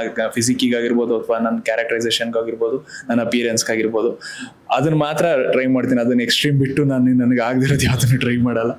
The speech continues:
So ಅದೇ, ಒಬ್ಬ ಸಾಮಾನ್ಯ ಹುಡುಗನಾಗಿ ಜನರುಗಳ ಮಧ್ಯೆ ತಲುಪುವಂತ ಒಂದಷ್ಟು ಕಥೆಗಳನ್ನ ನೋಡ್ತಾ ಇದ್ದೀನಿ. ಈಗ ಇದೆ, ಆ ಲೈನಪ್ ಅಲ್ಲಿ ಇದೆ ಒಂದು ಮೂರ್ನಾಲ್ಕು ಸಿನಿಮಾಗಳಿದೆ, ಒಂದೊಂದು ಒಂದೊಂದಾಗಿ ಈಗ ಶುರುವಾಗುತ್ತೆ. ಒಂದು already ಶೂಟ್ ಹೋಗಿ, ಆ, ಈಗ ಒಂದು ಶೆಡ್ಯೂಲ್ ಬ್ರೇಕ್ ಇದೆ.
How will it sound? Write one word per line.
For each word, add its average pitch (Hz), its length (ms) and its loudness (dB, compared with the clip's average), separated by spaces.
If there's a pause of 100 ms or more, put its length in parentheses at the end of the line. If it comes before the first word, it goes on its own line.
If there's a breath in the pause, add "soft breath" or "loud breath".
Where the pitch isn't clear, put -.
(380 loud breath)
So 135 100 2
ಅದೇ, 131 140 2
ಒಬ್ಬ 135 160 2
ಸಾಮಾನ್ಯ 170 580 0
ಹುಡುಗನಾಗಿ 156 720 0
ಜನರುಗಳ 135 400 2
ಮಧ್ಯೆ 139 720 0
ತಲುಪುವಂತ 131 480 0
ಒಂದಷ್ಟು 120 340 2
ಕಥೆಗಳನ್ನ 117 360 -2
ನೋಡ್ತಾ 110 260 -2
ಇದ್ದೀನಿ. 113 200 2
ಈಗ 117 340 0 (440)
ಇದೆ, 131 260 2
ಆ 113 140 0
ಲೈನಪ್ 113 360 0
ಅಲ್ಲಿ 120 140 2
ಇದೆ 113 160 2
ಒಂದು 110 320 -2
ಮೂರ್ನಾಲ್ಕು 113 520 0 (420)
ಸಿನಿಮಾಗಳಿದೆ, 113 640 0 (440 loud breath)
ಒಂದೊಂದು 123 240 4
ಒಂದೊಂದಾಗಿ 117 380 2
ಈಗ 107 60 0
ಶುರುವಾಗುತ್ತೆ. 110 500 2
ಒಂದು 110 460 0
already 117 260 2
ಶೂಟ್ 127 320 0
ಹೋಗಿ, 127 460 2
ಆ, 113 420 -2
ಈಗ 113 140 0
ಒಂದು 113 100 0
ಶೆಡ್ಯೂಲ್ 117 360 0
ಬ್ರೇಕ್ 117 240 -2
ಇದೆ. 113 260 0